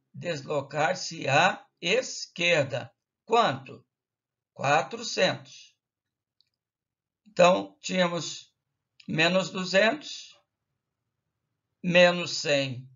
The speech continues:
menos trezentos, menos cem, menos quatrocentos,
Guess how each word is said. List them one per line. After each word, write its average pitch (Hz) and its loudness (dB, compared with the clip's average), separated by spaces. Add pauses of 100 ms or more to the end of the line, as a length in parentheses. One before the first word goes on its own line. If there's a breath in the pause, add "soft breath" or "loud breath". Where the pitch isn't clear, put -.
(440)
menos 135 -4
trezentos, 190 -6 (580)
menos 185 -2
cem, 127 -6 (520)
menos 143 -4
quatrocentos, 190 -6